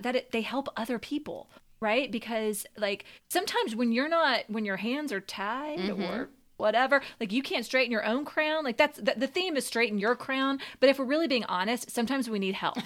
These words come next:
Speaker 2: <laughs>
Speaker 1: Oftentimes we need help.
Speaker 2: Right.
Speaker 1: Sometimes we need some people to help us straighten that crown. And sometimes that comes just from, again, that, that connectedness, like, "Oh,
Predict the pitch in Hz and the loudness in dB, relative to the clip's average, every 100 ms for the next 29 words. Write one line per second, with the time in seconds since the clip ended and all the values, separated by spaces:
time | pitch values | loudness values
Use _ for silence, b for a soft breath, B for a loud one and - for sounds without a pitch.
0 | - 233 - - - 254 - 277 294 262 | -6 -8 -8 -20 -2 -2 12 12 12 12
1 | 240 240 214 240 240 208 269 202 320 220 | 6 4 8 8 10 12 12 10 6 -2
2 | 151 - 359 381 285 285 269 285 - 339 | -2 2 6 8 8 6 10 10 10 8
3 | 254 262 240 196 202 269 294 320 311 - | 6 6 6 6 8 8 10 10 8 6
4 | 302 269 277 - 294 285 302 302 B B | 4 6 2 2 -2 0 0 -2 B B
5 | 311 311 330 370 339 254 214 277 269 262 | 2 4 0 0 4 2 4 0 0 0
6 | 247 - 247 233 233 233 220 208 175 190 | -4 -2 -2 -2 -2 0 0 0 0 -2
7 | - 214 185 185 240 214 240 262 269 - | -2 -2 -2 0 -2 0 0 0 -4 0
8 | 208 202 - B _ - 254 349 349 247 | 2 2 -4 B _ -6 -2 0 0 -2
9 | 175 | -4